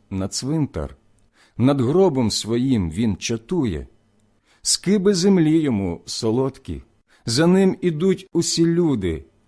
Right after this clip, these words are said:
а перед ним нема і ліку. Що вони варті,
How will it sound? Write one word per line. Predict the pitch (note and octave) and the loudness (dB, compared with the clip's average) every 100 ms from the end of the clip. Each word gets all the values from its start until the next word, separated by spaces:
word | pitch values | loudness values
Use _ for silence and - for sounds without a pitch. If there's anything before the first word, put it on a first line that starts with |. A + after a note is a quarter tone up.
| - | -4
а | B2+ | -4
перед | - C3+ C3 A#2 | -2 -2 0 0
ним | D3+ D3 F2 D2 _ _ _ _ | 0 0 -2 -6 _ _ _ _
нема | F2 G#2+ B2+ D3 D#3+ _ | -2 0 2 0 -6 _
і | C3+ | -8
ліку. | A2+ G#2+ F#2 - D2 - _ _ _ _ _ _ _ | -6 -4 -6 -8 -14 -14 _ _ _ _ _ _ _
Що | - - G#3+ G3 | -8 -2 0 2
вони | D3+ D3 | 2 0
варті, | E3 E3+ G#2+ - - C2+ | 0 -2 -2 -6 -12 -12